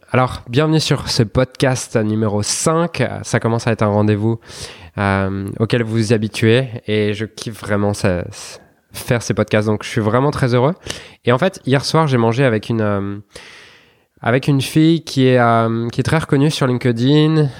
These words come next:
euh, qui est très reconnue sur LinkedIn, qui a une belle expertise, qui fait partie des, des plus grands experts sur LinkedIn en France. Et, euh, pour autant, elle fait encore beaucoup de présentiel. Elle est encore, euh, très dépendante de, du présentiel et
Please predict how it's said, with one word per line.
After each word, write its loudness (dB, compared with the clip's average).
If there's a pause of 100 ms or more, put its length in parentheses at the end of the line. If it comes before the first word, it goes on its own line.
(240)
euh, 0
qui -4
est 0
très -2
reconnue 0
sur -4
LinkedIn, 0
qui -6
a 4
une 2
belle 2
expertise, 0
qui -16
fait -2
partie 0
des, 2 (400)
des -4
plus -4
grands 4
experts -2
sur -4
LinkedIn 0
en -4
France. -2 (140)
Et, 2
euh, 2
pour -4
autant, 2 (380)
elle 0
fait -2
encore 0
beaucoup 0
de -2
présentiel. 0
Elle 0
est 0
encore, 0
euh, 0 (580)
très 2
dépendante 2
de, 2
du -8
présentiel 0
et 0